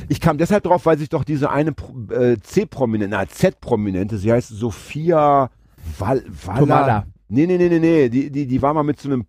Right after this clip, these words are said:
Speaker 1: b-, berühmten Bordellbesitzer liiert. Sophia
Speaker 2: Ah.
Speaker 1: Wallershausen oder so.
Speaker 2: Ja, ja.
Speaker 1: Die hat sich doch irgendwie so eine Rippe oder so zwei Rippen wegoperieren
Speaker 2: Ja.
Speaker 1: lassen, damit sie einfach eine geilere Taille
Speaker 2: So eine
Speaker 1: bekommt.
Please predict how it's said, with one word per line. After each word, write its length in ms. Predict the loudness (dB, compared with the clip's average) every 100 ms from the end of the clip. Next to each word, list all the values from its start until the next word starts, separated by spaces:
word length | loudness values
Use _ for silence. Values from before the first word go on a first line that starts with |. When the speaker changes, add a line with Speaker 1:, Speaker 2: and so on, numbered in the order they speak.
| -12
Speaker 1:
b-, 160 | -12
berühmten 380 | -6 -4 -4 -2
Bordellbesitzer 800 | -2 0 0 -2 -4 -2 0 0
liiert. 540 | -2 -6 -6 -4 -4 -6 _ _ _ -20 _ _ -6
Sophia 440 | -4 -2 0 2
Speaker 2:
Ah. 180 | 2 2
Speaker 1:
Wallershausen 720 | 2 2 0 -2 0 0 -2 -4
oder 220 | -2 0
so. 60 |
Speaker 2:
Ja, 120 | 0 2
ja. 220 | 2 2
Speaker 1:
Die 60 |
hat 100 | 0
sich 80 | -2
doch 120 | -4 -2
irgendwie 160 | -2
so 80 | 0
eine 200 | -2 0
Rippe 380 | -2 0 0 0
oder 180 | 0 -2
so 100 | -4
zwei 240 | -2 -2
Rippen 340 | 0 -4 -4 -4
wegoperieren 540 | -4 0 2 2 0
Speaker 2:
Ja. 40 | -2
Speaker 1:
lassen, 160 | -2
damit 240 | -2 -2 -4
sie 120 | -4
einfach 220 | -4 -4
eine 140 | -4 0
geilere 440 | 0 2 2 0
Taille 220 | 0 0 2
Speaker 2:
So 40 |
eine 60 | 2
Speaker 1:
bekommt. 180 | 2